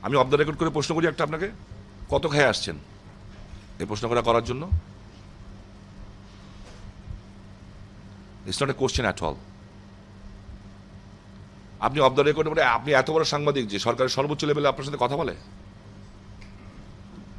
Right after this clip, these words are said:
I don't think so।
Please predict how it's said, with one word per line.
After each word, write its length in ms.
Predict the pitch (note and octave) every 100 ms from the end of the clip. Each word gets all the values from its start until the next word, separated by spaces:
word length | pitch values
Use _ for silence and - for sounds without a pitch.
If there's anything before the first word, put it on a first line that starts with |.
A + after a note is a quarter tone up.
| - - - - - - - - - - - - - - - - - - G2+
I 60 |
don't 180 | A2 A#2+
think 180 | A#2+
so। 80 | G#2+